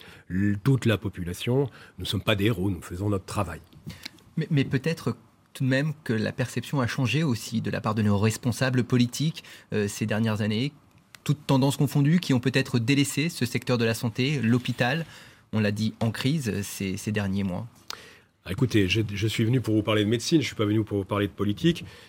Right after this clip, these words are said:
Speaker 1: même si, comme vous pouvez bien imaginer, j'ai quelques idées sur le sujet. Oui, c'est pas trahir un secret de vous dire que l'hôpital ne va pas très bien, qu'il est en, qu'il est en tension.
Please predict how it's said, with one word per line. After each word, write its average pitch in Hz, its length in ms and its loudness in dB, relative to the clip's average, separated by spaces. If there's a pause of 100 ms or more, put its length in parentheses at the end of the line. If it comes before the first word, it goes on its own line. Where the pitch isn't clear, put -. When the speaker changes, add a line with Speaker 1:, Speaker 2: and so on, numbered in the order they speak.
(140)
Speaker 1:
même 101 180 2
si, - 160 -4
comme 101 160 -2
vous 98 80 -2
pouvez 98 220 0
bien 101 120 2
imaginer, 104 380 2
j'ai 101 140 0
quelques 92 560 -2 (500)
idées 120 260 4
sur 110 140 0
le 101 80 2
sujet. 110 320 2
Oui, 104 640 4
c'est 101 160 0
pas 113 200 0
trahir 110 440 2
un 101 80 0
secret 107 320 -2
de 101 100 -6
vous 95 140 -2
dire 98 160 -2
que - 60 -10
l'hôpital 95 340 -4
ne 90 100 -2
va 87 140 -10
pas 80 120 -14
très - 180 -6
bien, 120 280 -2 (440)
qu'il 95 180 0
est 95 160 -2
en, 92 100 -2
qu'il 92 200 0
est 98 100 -2
en 82 120 -6 (120)
tension. 117 560 2